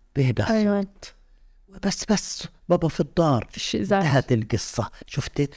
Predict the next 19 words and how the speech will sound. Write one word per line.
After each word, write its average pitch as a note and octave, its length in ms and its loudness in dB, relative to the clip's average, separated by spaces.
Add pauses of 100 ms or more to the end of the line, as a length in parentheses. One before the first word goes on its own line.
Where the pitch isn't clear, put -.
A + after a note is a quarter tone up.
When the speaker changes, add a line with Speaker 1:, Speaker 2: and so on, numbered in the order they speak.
(240)
Speaker 1:
بدون C4+ 260 2
ما C4 120 4
يتكلم F#3+ 580 4
وبدون G#3 240 2
ما G#3+ 120 6
يعلى F3 240 2
صوته E3+ 360 0
وبدون E3+ 380 0
ما F#3+ 140 4
يمارس F3+ 460 2
هذه C#3 260 4
السلطة D3+ 600 2 (320)
اللي C#3+ 360 4 (260)
إحنا، C#3 340 2 (260)
إيه، D3 160 4
إيه، C#3 280 0
حاسينها C3 760 2
وهي C3 340 4
موجودة. G#2+ 580 2